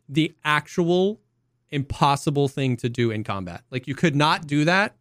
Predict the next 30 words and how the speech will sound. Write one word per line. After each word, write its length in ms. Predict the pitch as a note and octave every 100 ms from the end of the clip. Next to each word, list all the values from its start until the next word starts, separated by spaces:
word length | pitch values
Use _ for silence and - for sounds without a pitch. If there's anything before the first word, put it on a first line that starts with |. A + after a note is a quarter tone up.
| _
and 200 | C3 B2
win 160 | B2 B2
a 60 | A#2+
fight. 360 | G#2+ F#2 - -
<laughs> 420 | C#4+ - F4+ C#4
Because 300 | A3+ - A3
from 200 | - G#3
the, 260 | F#3 E3 D#3
like, 180 | D3+ C#3+
Velian 460 | B2 D3 D#3+ D#3 C3
did 160 | B2
it. 120 | A2+ A2
Velian 280 | B2 B2+ B2
was 80 | A#2
like, 140 | A2+
"Yo, 240 | C3 A#2
I 160 | G#2 A2
saw 280 | - C3 G#2+
this." 140 | G2+
And 120 | C3+ B2
so 80 |
he 80 | C3
did 120 | C3+
it 60 | B2+
to 60 | C3+
me. 60 |
So 100 | A#2+ A#2+
from 120 | C3
my 140 | F3
perspective, 600 | G#3 G3 A3+ G#3+ C3 A#2